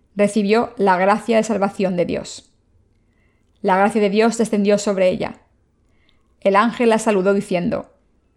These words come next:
"Salve, muy favorecida". Hemos encontrado favor con Dios al ser salvados. Dios envió a Jesús y redimió los pecados de los que creyeron en la justicia de Jesús. En otras palabras, Dios nos ha vestido con su justicia.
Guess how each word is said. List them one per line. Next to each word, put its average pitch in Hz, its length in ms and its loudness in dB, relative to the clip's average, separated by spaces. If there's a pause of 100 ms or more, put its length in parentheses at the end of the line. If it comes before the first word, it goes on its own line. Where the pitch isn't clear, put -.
"Salve, 220 480 0
muy 196 160 -2
favorecida". 185 720 -2 (1300)
Hemos 247 280 2
encontrado 214 480 2
favor 202 360 0
con 208 180 -2
Dios 180 340 0
al 190 160 -2
ser 185 160 -4
salvados. - 680 -8 (800)
Dios 233 360 0
envió 202 340 2
a 190 60 0
Jesús 208 640 -6
y 196 80 -4
redimió 185 400 -2
los 185 140 0
pecados 175 600 -2 (260)
de 196 220 0
los 226 180 2
que 208 80 -6
creyeron 202 400 0
en 220 80 2
la 208 80 0
justicia - 460 -4
de - 80 -4
Jesús. - 520 -10 (920)
En 196 120 2
otras 190 240 -2
palabras, 190 720 0
Dios 220 460 0
nos 190 180 -4
ha 208 80 2
vestido 196 480 -2
con 196 140 -2
su 196 140 -10
justicia. - 580 -8